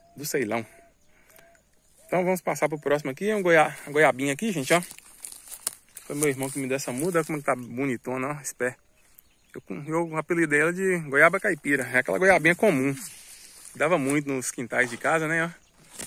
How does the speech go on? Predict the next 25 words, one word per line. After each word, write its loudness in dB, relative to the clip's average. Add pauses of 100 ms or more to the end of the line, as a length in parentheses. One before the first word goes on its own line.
(160)
Tá -18
cheio -6
de -8
goiabinha. 0 (1400)
Produz -4
bem, 0
bem -2
formada 0
a -10
planta, -2
ó, 2
gente, -10
ó. -6 (120)
Bem -4
abertinha. -8 (1300)
Vou -16
mostrar -12
de -12
baixo -10
pra -10
cima -16
pra -14
vocês -12
verem, -6
ó. -14